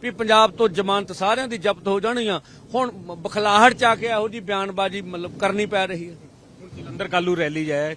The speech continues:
Speaker 2: ਕੱਲ੍ਹ ਨੂੰ ਵੀ ਸਵਾਲ ਕੀਤੇ ਜਾਣਗੇ, ਕੱਲ੍ਹ ਨੂੰ ਵੀ ਕਰਾਓ ਹੋਊਗਾ ਜਲੰਧਰ ਵਿੱਚ?
Speaker 1: ਬਿਲਕੁਲ ਸਵਾਲ ਕੀਤੇ ਜਾਣਗੇ, ਇਸੇ ਤਰੀਕੇ ਨਾਲ ਪ੍ਰੋਗਰਾਮ ਹੋਊਗਾ।
Speaker 2: ਤਾਂ ਸਰਵਨ ਸਿੰਘ ਪੰਦੇਰ ਸਾਡੇ ਨਾਲ ਮੌਜੂਦ ਸਨ, ਜਿਨ੍ਹਾਂ ਨੇ ਦੱਸਿਆ ਹੈ ਕਿ ਕੱਲ੍ਹ ਨੂੰ ਵੀ ਜਿੱਥੇ-ਜਿੱਥੇ ਪ੍ਰਧਾਨ ਮੰਤਰੀ ਦਾ ਪ੍ਰੋਗਰਾਮ ਹੋਵੇਗਾ, ਉੱਥੇ-ਉੱਥੇ ਸਵਾਲ ਲੈਣ,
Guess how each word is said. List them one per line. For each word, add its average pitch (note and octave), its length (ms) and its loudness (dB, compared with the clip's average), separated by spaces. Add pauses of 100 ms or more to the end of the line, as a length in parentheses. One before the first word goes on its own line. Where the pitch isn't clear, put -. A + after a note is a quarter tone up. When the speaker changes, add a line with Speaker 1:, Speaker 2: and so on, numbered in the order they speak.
(120)
Speaker 2:
ਕੱਲ੍ਹ D#3 220 -6
ਨੂੰ F3 100 -8
ਵੀ F3 100 -8
ਸਵਾਲ D#3+ 300 -6
ਕੀਤੇ E3 260 -8
ਜਾਣਗੇ, E3+ 360 -8
ਕੱਲ੍ਹ D#3 200 -8
ਨੂੰ E3 100 -8
ਵੀ F3 80 -10
ਕਰਾਓ E3+ 320 -6
ਹੋਊਗਾ E3+ 220 -12
ਜਲੰਧਰ E3+ 380 -12
ਵਿੱਚ? F3 220 -14
Speaker 1:
ਬਿਲਕੁਲ A#3+ 560 -8
ਸਵਾਲ G#3 320 0
ਕੀਤੇ G3+ 320 -8
ਜਾਣਗੇ, G3 400 -6
ਇਸੇ F#3+ 160 -10
ਤਰੀਕੇ F3 240 -14
ਨਾਲ D#3+ 100 -10
ਪ੍ਰੋਗਰਾਮ A#2 400 -16
ਹੋਊਗਾ। - 300 -20 (1000)
Speaker 2:
ਤਾਂ A3 260 -10 (760)
ਸਰਵਨ G3+ 400 -4
ਸਿੰਘ G#3+ 200 -8
ਪੰਦੇਰ G#3 280 -2
ਸਾਡੇ G3+ 180 -2
ਨਾਲ G#3 80 -2
ਮੌਜੂਦ F#3 300 -6
ਸਨ, G#3+ 220 -4
ਜਿਨ੍ਹਾਂ F#3 260 -6
ਨੇ G#3 100 -6
ਦੱਸਿਆ F3+ 360 -4
ਹੈ F3 160 -2
ਕਿ G#3+ 200 -8 (120)
ਕੱਲ੍ਹ G3+ 260 -2
ਨੂੰ G#3 180 -4
ਵੀ G3+ 320 -6 (200)
ਜਿੱਥੇ-ਜਿੱਥੇ F#3+ 580 -6
ਪ੍ਰਧਾਨ F3+ 380 -6
ਮੰਤਰੀ E3+ 280 -8
ਦਾ F#3 80 -2
ਪ੍ਰੋਗਰਾਮ F3 420 -6
ਹੋਵੇਗਾ, E3+ 400 -2
ਉੱਥੇ-ਉੱਥੇ F#3 580 -4
ਸਵਾਲ E3+ 520 -2
ਲੈਣ, E3 360 -4